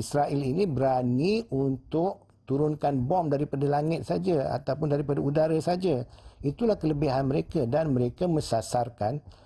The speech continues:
rakyat biasa, kanak-kanak, orang wanita,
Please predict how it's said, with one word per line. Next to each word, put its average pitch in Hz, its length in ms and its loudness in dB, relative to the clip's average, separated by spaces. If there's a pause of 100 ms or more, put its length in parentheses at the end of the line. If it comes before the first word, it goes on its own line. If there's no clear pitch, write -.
(260)
rakyat 139 560 0
biasa, 156 560 0
kanak-kanak, 120 960 0
orang 117 400 0
wanita, 117 720 0